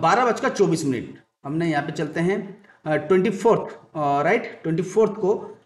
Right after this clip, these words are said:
ट्वेंटी फ़ोर्थ को, हम्म, क्या time देखा, दस, अ, टेन फ़ोर्टी फ़ाइव, right, टेन फ़ोर्टी फ़ाइव हमारे यहाँ पे बन रहा है। तो देखो, ये एक बिल्कुल एक reversal candle दिखाया है, और इस reversal candle के बाद मैंने क्या बताया, दोजी candle, reversal candle। ओके,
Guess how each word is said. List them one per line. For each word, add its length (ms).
ट्वेंटी 220
फ़ोर्थ 360
को, 120
हम्म, 320
क्या 200
time 240
देखा, 180
दस, 280
अ, 140
टेन 180
फ़ोर्टी 220
फ़ाइव, 380
right, 340
टेन 200
फ़ोर्टी 220
फ़ाइव 220
हमारे 200
यहाँ 200
पे 60
बन 160
रहा 120
है। 340
तो 60
देखो, 320
ये 200
एक 200
बिल्कुल 300
एक 100
reversal 420
candle 240
दिखाया 320
है, 440
और 100
इस 100
reversal 460
candle 320
के 120
बाद 600
मैंने 160
क्या 160
बताया, 260
दोजी 420
candle, 280
reversal 360
candle। 340
ओके, 260